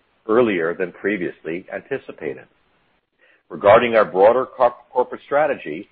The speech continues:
we announced in January a new set of five-year goals, Alnylam P to the fifth by twenty-five, highlighting a bold vision for Alnylam with transformative medicines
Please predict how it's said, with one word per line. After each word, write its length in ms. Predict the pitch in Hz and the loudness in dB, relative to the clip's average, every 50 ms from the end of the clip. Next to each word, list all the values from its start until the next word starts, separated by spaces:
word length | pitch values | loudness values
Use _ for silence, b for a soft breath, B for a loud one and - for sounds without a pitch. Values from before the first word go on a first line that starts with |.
| _ _ _ _ _ _ | _ _ _ _ _ _
we 120 | 101 101 98 | -6 -6 -4
announced 320 | 95 92 101 127 127 - | -2 -2 -2 -2 -4 -6
in 120 | 143 135 113 - | -12 -12 -8 -8
January 640 | 170 165 165 160 135 95 82 76 71 71 73 78 - _ _ _ _ _ _ _ 95 | -6 -6 -6 -6 -6 -4 -4 -4 -4 -4 -8 -10 -14 _ _ _ _ _ _ _ -14
a 60 | 87 | -12
new 240 | 87 95 127 156 160 - - | -8 -4 -4 -4 -6 -4 -4
set 140 | 120 104 | -4 -4
of 60 | 107 - - - | -4 -6 -8 -10
five-year 460 | - 80 87 - - 92 107 104 101 | -6 -4 -4 -4 -4 -6 -6 -6 -6
goals, 420 | 85 - 87 78 69 67 64 62 _ _ _ _ _ _ _ _ _ _ _ _ - | -4 -4 -4 -4 -4 -6 -12 -16 _ _ _ _ _ _ _ _ _ _ _ _ -10
Alnylam 640 | 170 151 143 80 92 101 110 107 104 101 - _ | -10 -8 -4 -2 0 0 0 0 -2 -4 -8 _
P 180 | - 127 139 143 | -12 -10 -10 -8
to 80 | 156 147 | -8 -10
the 100 | 143 _ - | -10 _ -6
fifth 260 | 123 120 117 - _ _ _ _ _ _ _ _ _ | -6 -6 -6 -6 _ _ _ _ _ _ _ _ _
by 140 | - 78 76 | -8 -8 -8
twenty-five, 720 | - - - 92 104 110 - 151 156 151 117 - - - _ _ _ _ _ _ _ _ _ _ _ _ - | -8 -6 -10 -8 -8 -6 -2 -2 0 0 0 -4 -8 -10 _ _ _ _ _ _ _ _ _ _ _ _ -2
highlighting 500 | - 175 196 180 170 151 - 135 113 113 - - | 0 2 2 4 4 2 2 2 -4 -6 -10 -8
a 120 | 98 90 | -8 -8
bold 420 | 76 - 92 98 117 156 175 151 127 | -8 -6 -4 -2 -2 -2 -2 -4 -4
vision 360 | 135 110 - - 98 92 - - | -6 -6 -6 -6 -10 -10 -10 -6
for 220 | 104 104 113 - - | -2 -2 -2 -2 -2
Alnylam 560 | 123 117 120 101 80 73 73 71 71 76 _ _ _ _ _ _ _ _ - | -6 -6 -4 -4 -4 -4 -4 -8 -10 -14 _ _ _ _ _ _ _ _ -10
with 100 | 90 85 - - | -10 -10 -6 -6
transformative 640 | 95 90 - - - 113 120 143 160 156 160 139 120 | -6 -6 -6 -6 -2 0 0 0 0 -2 -8 -6 -4
medicines 460 | 104 92 87 87 - - 95 90 | -4 -2 -2 -4 -8 -10 -14 -14